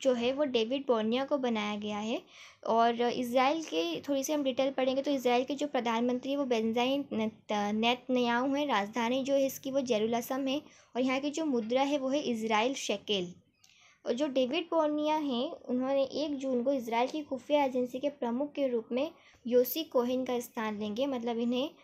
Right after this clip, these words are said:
अ, सो-, इन्हें जो है डेविड बोर्निया को मोसाद के नए अध्यक्ष बनाया है और ये अपनी जो जगह लेंगे वो एक जून को लेंगे।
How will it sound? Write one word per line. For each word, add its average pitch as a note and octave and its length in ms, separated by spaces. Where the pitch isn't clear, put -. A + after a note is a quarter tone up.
अ, G#3 420
सो-, - 360
इन्हें C4 260
जो C#4+ 120
है B3+ 220
डेविड A#3+ 320
बोर्निया A#3+ 460
को C4 160
मोसाद A#3+ 460
के C#4 120
नए B3 140
अध्यक्ष B3 380
बनाया G#3+ 280
है B3+ 220
और C4+ 160
ये B3 120
अपनी B3+ 320
जो C#4 120
जगह B3 320
लेंगे B3 300
वो C4+ 80
एक B3 240
जून B3+ 240
को C4+ 100
लेंगे। A3 500